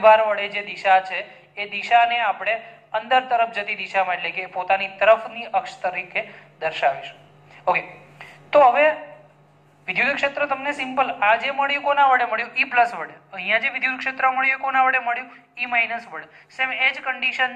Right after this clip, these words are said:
છે, બંને વિદ્યુત ક્ષેત્ર જે છે E plus અને ઈ minus વડે તમને અહીંયા મળે છે. હવે next કે તમારે અહીંયા પરિણામી વિદ્યુત ક્ષેત્ર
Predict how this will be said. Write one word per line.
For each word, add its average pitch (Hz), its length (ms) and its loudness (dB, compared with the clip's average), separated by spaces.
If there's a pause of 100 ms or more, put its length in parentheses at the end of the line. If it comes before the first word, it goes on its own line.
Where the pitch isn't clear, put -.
છે, 247 140 0 (420)
બંને 220 260 -6 (120)
વિદ્યુત 220 280 -6 (200)
ક્ષેત્ર 226 340 -2 (100)
જે 240 160 0
છે 240 80 -6 (120)
E 226 100 -10
plus 247 300 -2
અને 233 100 -4 (160)
ઈ 220 140 -10
minus 214 340 0
વડે 208 240 2
તમને 180 240 -4
અહીંયા 160 280 4 (460)
મળે 170 220 4
છે. - 100 -12 (800)
હવે 233 240 2
next - 260 -6 (460)
કે 311 120 0 (120)
તમારે 240 400 6
અહીંયા 302 340 -2
પરિણામી 277 520 -2
વિદ્યુત 254 280 -2
ક્ષેત્ર 262 320 0